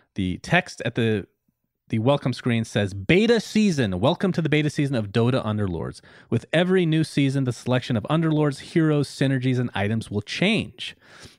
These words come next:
For the beta season, we're focusing on a core set of heroes, synergies, and items.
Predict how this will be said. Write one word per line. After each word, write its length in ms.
For 140
the 100
beta 300
season, 400
we're 80
focusing 440
on 120
a 60
core 300
set 240
of 100
heroes, 380
synergies, 560
and 140
items. 480